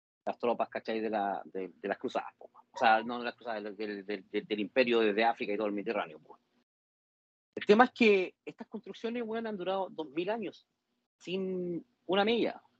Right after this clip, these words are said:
O sea, hablamos de un nivel de construcción, weón, y de conocimiento, eh, de todo este tema de la construcción, ¿cachai?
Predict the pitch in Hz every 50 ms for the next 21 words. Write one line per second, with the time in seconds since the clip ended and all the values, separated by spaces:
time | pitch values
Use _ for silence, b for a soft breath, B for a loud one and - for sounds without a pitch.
0 | _ - 117 117 - 156 151 160 160 170 175 170 151 143 156 160 165 165 165 165
1 | 170 175 175 170 170 170 156 - 131 123 - - - 165 170 165 160 170 175 175
2 | 180 180 170 165 151 147 135 143 139 135 - 127 135 151 156 156 - 165 156 156
3 | 151 151 143 95 90 90 - 123 131 139 139 135 131 131 131 127 127 123 120 120
4 | 123 120 120 117 110 104 95 - - - 87 92 82 80 87 101 95 _ _ _
5 | _ _ _ _ _ _ - 117 - 147 156 151 - 143 151 151 151 156 147 143
6 | 143 135 135 127 _ - - - 156 147 - 151 - 165 160 160 156 -